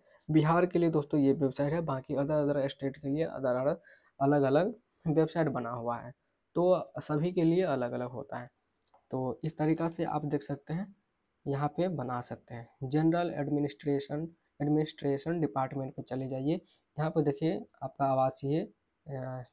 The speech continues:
जाति और इनकम यानी कि आय सर्टिफिकेट, क्रीमी लेयर, नॉन क्रीमी लेयर सारा कुछ मिल जाएगा। जैसे कि हमको कास्ट सर्टिफिकेट बनाना है तो कास्ट पे चले जाएंगे, क्लिक करेंगे। यहाँ पे पूछा जाएगा ब्लॉक लेवल पे, सब डिवीजन और डिस्ट्रिक्ट लेवल जो भी। तो पहले दोस्तों ब्लॉक लेवल पे बनाया जाता है,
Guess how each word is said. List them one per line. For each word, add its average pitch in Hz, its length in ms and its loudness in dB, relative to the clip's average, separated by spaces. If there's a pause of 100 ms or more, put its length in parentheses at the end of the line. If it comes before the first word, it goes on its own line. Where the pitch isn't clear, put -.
जाति 139 540 -2 (360)
और 139 220 0 (140)
इनकम 139 360 0
यानी 131 220 0
कि 151 180 -4
आय 120 200 -4
सर्टिफिकेट, - 680 -8 (380)
क्रीमी 139 300 4
लेयर, 143 200 4
नॉन 135 240 0
क्रीमी 139 320 0
लेयर 139 160 2
सारा 127 300 -6
कुछ 123 240 -14
मिल 120 160 -6
जाएगा। 131 300 -2 (380)
जैसे 156 180 2
कि 185 100 0
हमको 180 220 2
कास्ट 165 440 2
सर्टिफिकेट 143 520 -2
बनाना 139 280 2
है 160 80 -4
तो - 100 -8
कास्ट 135 380 -4
पे 147 60 -2
चले 135 220 0
जाएंगे, 135 320 -6
क्लिक 135 300 -6
करेंगे। 143 320 0 (400)
यहाँ 147 160 2
पे 180 100 0
पूछा 151 280 -4
जाएगा 151 200 4
ब्लॉक 139 380 2
लेवल 139 180 4
पे, 147 160 -2
सब 131 240 -4
डिवीजन 135 480 -2
और 135 100 -4
डिस्ट्रिक्ट 135 380 -6
लेवल 131 200 -4
जो 143 240 4
भी। 175 140 2 (360)
तो 139 60 -10
पहले 156 260 0
दोस्तों 170 280 -2
ब्लॉक 147 260 2
लेवल 143 200 2
पे 143 100 -2
बनाया 127 340 -2
जाता 127 280 -6
है, 196 80 -4